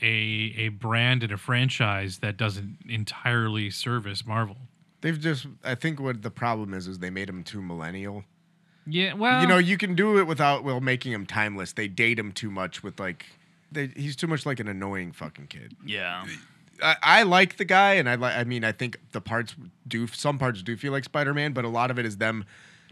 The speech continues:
Speaker 2: trying too hard to appeal to the demographic.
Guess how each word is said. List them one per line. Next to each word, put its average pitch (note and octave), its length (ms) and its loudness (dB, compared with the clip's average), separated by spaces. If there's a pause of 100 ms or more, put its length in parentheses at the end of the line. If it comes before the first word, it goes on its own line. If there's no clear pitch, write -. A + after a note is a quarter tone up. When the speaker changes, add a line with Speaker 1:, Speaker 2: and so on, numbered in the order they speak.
Speaker 2:
trying D3+ 300 6
too F3+ 340 2
hard C3 380 6
to B2+ 140 2
appeal A#2 260 0
to A2 100 -2
the G#2 120 -6
demographic. G2+ 840 -4